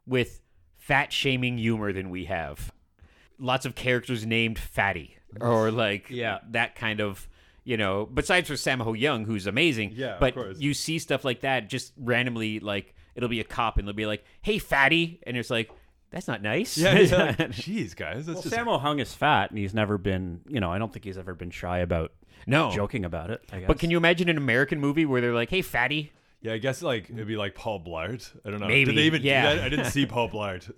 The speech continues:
Speaker 3: <laughs> I'll have to get back to you on that. Nutty Professor.
Speaker 2: Paul Blart, fat
Speaker 1: Fat cop.
Speaker 3: Fat
Speaker 2: mall, fat,
Speaker 3: cop.
Speaker 2: the fat mall cop.
Speaker 3: Yeah, yeah. Like, jeez.
Speaker 1: We have a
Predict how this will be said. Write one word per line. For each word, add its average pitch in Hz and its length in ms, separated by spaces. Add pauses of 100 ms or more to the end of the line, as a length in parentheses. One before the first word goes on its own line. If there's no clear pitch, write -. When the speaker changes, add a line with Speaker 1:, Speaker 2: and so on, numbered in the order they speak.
(120)
Speaker 3:
<laughs> - 160
I'll 120 60
have 127 100
to 120 80
get 110 160
back 107 220
to 123 80
you 107 60
on 95 40
that. 95 180 (280)
Nutty 117 420
Professor. 127 640
Speaker 2:
Paul 110 220
Blart, 104 340
fat - 320 (280)
Speaker 1:
Fat 110 180
cop. 101 220
Speaker 3:
Fat 123 160
Speaker 2:
mall, 127 80
fat, 123 260
Speaker 3:
cop. 160 180
Speaker 2:
the 127 140
fat 120 320
mall 110 240
cop. - 340
Speaker 3:
Yeah, 160 300
yeah. 143 180 (140)
Like, 110 200
jeez. 151 580
Speaker 1:
We 160 220
have 151 440
a 131 720